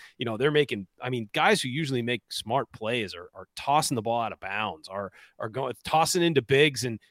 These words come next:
you're playing an athletic team. You're trying to throw it over. C J Gunn tried to throw one over the top on a rainbow, you know, and it's like, you're not getting that over a six ten guy who's athletic, C J. You know, I mean, you're just not. Now, lesson learned, they started to get better. Second half, only three turnovers.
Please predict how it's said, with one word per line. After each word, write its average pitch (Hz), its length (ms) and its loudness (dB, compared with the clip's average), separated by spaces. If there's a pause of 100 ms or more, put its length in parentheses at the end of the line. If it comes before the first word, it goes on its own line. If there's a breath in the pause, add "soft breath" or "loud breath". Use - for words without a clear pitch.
you're 120 100 -8
playing 226 240 6
an 170 80 4
athletic 139 480 0
team. 139 220 -2
You're 98 100 -6
trying 139 200 0
to 117 60 -6
throw 139 180 2
it 123 60 0
over. 131 260 0
C 180 200 -4
J 165 120 4
Gunn 139 180 0
tried 127 140 -2
to 120 60 -10
throw 143 160 -2
one 120 100 -2
over 139 220 0
the 120 80 -8
top 131 360 -2
on 113 120 -4
a 110 60 -8
rainbow, 139 640 0
you 151 140 -2
know, 143 80 2
and 160 200 0
it's 156 120 -4
like, 170 140 -4 (260 soft breath)
you're 339 80 0
not 339 140 4
getting 240 200 0
that 214 120 8
over 208 220 10
a 151 40 2
six - 320 -2
ten 202 260 2
guy 143 200 4
who's 131 140 0
athletic, 147 540 -2 (100)
C 120 220 -10
J. 110 320 -8
You 170 160 4
know, 165 140 6
I 175 60 2
mean, 170 120 6
you're 175 80 6
just 175 200 -2
not. 165 320 -2
Now, 123 200 -2 (400 soft breath)
lesson 156 460 2
learned, 160 400 4
they 139 100 2
started 147 440 0
to 139 80 0
get 131 180 2
better. 139 260 0
Second 139 260 -4
half, 135 120 -4
only 131 180 -4
three 135 220 -8
turnovers. 110 600 -6